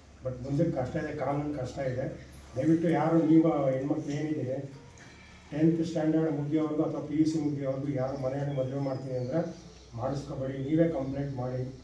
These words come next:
ಡೈರೆಕ್ಟಾಗಿ ಪೊಲೀಸ್ಗೆ ಹೋಗಿ ಅಥವಾ ಊರಿನ ಪ್ರಮುಖರಿಗೆ ಹೇಳಿ. ದಯವಿಟ್ಟು ಅದೊಂದನ್ನು ನೀವು ಪರಿಗಣನೆಗೆ ತೊಗೊಂಡು ಹೆಣ್ಮಕ್ಳು ಆದಷ್ಟು, ಗಂಡ್ಮಕ್ಳು ಅಷ್ಟೇ ಆಗಬೇಡಿ. ಯಾವುದೇ ಹೆಣ್ಮಕ್ಳು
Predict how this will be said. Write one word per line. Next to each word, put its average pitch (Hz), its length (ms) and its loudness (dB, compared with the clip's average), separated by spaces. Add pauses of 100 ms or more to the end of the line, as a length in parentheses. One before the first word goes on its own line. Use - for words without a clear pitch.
ಡೈರೆಕ್ಟಾಗಿ 131 380 -6
ಪೊಲೀಸ್ಗೆ 123 420 -10
ಹೋಗಿ 123 360 -8 (300)
ಅಥವಾ 131 140 -4
ಊರಿನ 135 340 -2 (100)
ಪ್ರಮುಖರಿಗೆ 127 500 -4
ಹೇಳಿ. 123 380 -6 (480)
ದಯವಿಟ್ಟು 143 240 -4
ಅದೊಂದನ್ನು 156 960 2
ನೀವು 143 260 0 (580)
ಪರಿಗಣನೆಗೆ 156 560 2
ತೊಗೊಂಡು 151 300 -4
ಹೆಣ್ಮಕ್ಳು 139 800 -2 (400)
ಆದಷ್ಟು, 135 400 -4
ಗಂಡ್ಮಕ್ಳು 147 680 -2
ಅಷ್ಟೇ 131 440 -6 (440)
ಆಗಬೇಡಿ. 135 600 -2
ಯಾವುದೇ 131 200 -4
ಹೆಣ್ಮಕ್ಳು 143 800 -2